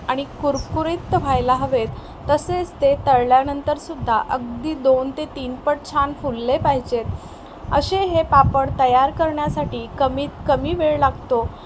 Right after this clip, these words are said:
आणि आपल्याला इथे उन्हामध्ये सुद्धा जायची गरज नाही. अगदी तुम्ही घरामध्ये सुद्धा सुकवू शकता. पटकन म्हणजेच अगदी दहा मिनिटामध्ये तयार होणारे ही पापडाची रेसिपी आज आपण इथे बघतोय.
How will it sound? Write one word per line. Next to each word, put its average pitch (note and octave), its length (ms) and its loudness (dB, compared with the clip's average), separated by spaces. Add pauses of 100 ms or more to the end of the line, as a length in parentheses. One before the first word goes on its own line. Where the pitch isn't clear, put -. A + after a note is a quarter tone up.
(140)
आणि C#4 320 -2 (1160)
आपल्याला D4+ 400 2
इथे D4 340 0
उन्हामध्ये C#4+ 680 2
सुद्धा D4 380 -2
जायची - 400 -2
गरज C4+ 340 2
नाही. A#3 420 -6 (300)
अगदी A#3+ 480 -4
तुम्ही C#4+ 360 -4
घरामध्ये C4+ 600 2
सुद्धा C4 480 0
सुकवू C#4 440 -6
शकता. B3 480 0 (520)
पटकन D4+ 500 2
म्हणजेच C#4+ 580 2
अगदी B3+ 320 -4
दहा C4+ 340 2
मिनिटामध्ये C#4+ 760 2
तयार A#3 320 0
होणारे B3 580 0
ही - 220 -2
पापडाची C#4+ 540 2
रेसिपी C4 480 -4 (120)
आज A#3+ 220 4
आपण D4+ 220 -2
इथे C#4 220 -2
बघतोय. A#3 440 -6